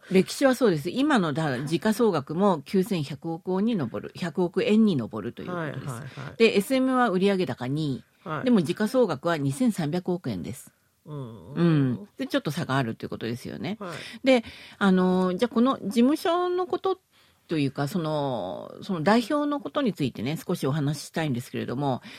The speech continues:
Speaker 1: エスエムのその創業者のイースマン氏、まあ、あの、今年七十歳なんですけれども、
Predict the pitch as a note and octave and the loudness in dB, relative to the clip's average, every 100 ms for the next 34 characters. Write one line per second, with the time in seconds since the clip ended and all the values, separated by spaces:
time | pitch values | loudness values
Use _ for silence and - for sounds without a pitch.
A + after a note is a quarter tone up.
0 | - - G3+ - D#4+ F#4 F#4 F4+ F4 D#4 | -18 0 0 4 2 4 4 4 4 2
1 | A#3 A#3 A#3 A#3 C4+ C4+ C#4 C4+ G3 D#3+ | 0 2 2 2 2 2 0 2 0 0
2 | B3 C4+ A3 C#4+ D3+ C3 A#2+ - _ _ | -2 -2 -2 0 0 0 -4 -8 _ _
3 | - C4+ G3 E3+ F3+ F3 D#3+ - D#3 D3 | -4 0 0 0 -4 -4 -4 -4 -2 0
4 | D3 D3+ C#3+ A#2 G#2 F2 D2 D3 - G#2+ | 0 -2 -4 -6 -6 -8 -10 -12 -10 -8
5 | D3+ F#3 G#3 | -4 0 0